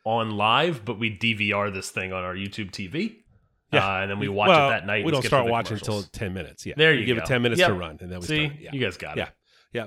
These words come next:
Speaker 2: But I'm there.
Speaker 1: Wicked
Speaker 2: I'm
Speaker 1: smart.
Speaker 2: watching a ball game for ten minutes, and Michelle's like, "Hey, it's on. Hey, it's on. Hey, it's on." I was like, "I know. We're backlogging the, we're backlogging for commercials." She's like,
Speaker 1: Correct.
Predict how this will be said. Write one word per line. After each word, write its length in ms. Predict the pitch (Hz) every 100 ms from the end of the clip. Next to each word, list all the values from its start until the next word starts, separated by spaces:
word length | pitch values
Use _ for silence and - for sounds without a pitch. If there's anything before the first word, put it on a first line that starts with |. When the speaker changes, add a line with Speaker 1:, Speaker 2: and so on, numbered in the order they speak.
| -
Speaker 2:
But 120 | 113
I'm 200 | 135 139
there. 420 | 123 175 95 123
Speaker 1:
Wicked 220 | 135 123 110
Speaker 2:
I'm 100 | 117
Speaker 1:
smart. 140 | 92
Speaker 2:
watching 240 | 120 131
a 40 | 127
ball 200 | 117 139
game 160 | 135 110
for 100 | 107
ten 200 | 113 95
minutes, 220 | 95 98
and 60 | 92
Michelle's 200 | 110 95
like, 120 | 92
"Hey, 100 | -
it's 140 | 92 101
on. 200 | 92 80 _ _ _ _
Hey, 140 | 98
it's 140 | 87 101
on. 220 | 87 - -
Hey, 80 | 104
it's 100 | 95
on." 40 |
I 20 |
was 80 | 87
like, 120 | 80
"I 60 | 85
know. 400 | 87 131 190 85 _ _ _ _ -
We're 80 | 82
backlogging 560 | 98 101 107 110 117
the, 220 | 113 110 110 -
we're 120 | 110
backlogging 540 | 101 101 113 107 113
for 100 | -
commercials." 460 | 123 120 175 - -
She's 160 | - -
like, 120 | 101
Speaker 1:
Correct. 200 | - -